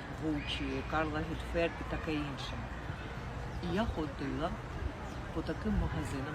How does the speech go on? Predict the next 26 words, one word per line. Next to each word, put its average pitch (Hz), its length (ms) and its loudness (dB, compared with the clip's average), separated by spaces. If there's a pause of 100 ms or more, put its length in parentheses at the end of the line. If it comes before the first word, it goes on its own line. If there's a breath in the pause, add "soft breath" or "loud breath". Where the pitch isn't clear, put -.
дорогим, 175 440 0 (340)
або 170 220 2 (100)
коли 170 240 4
бачила 165 360 2 (140)
ці 170 80 2
речі 165 240 2 (100)
на 156 60 0
інших 156 320 -2 (140)
людях, 196 320 2 (100)
або 147 180 0
в 147 140 0
журналі, 208 460 4 (340 loud breath)
я 170 60 4
уявляла, 190 360 6
що - 180 2
вони 165 200 4
у - 100 10
мене - 380 6
є. - 100 2 (680)
Дівчата, - 460 -2
що - 140 4
ви 202 200 2
думаєте? - 600 0 (560 loud breath)
Тоді 175 240 0
була 180 160 4
стилістом-перукарем 165 1120 0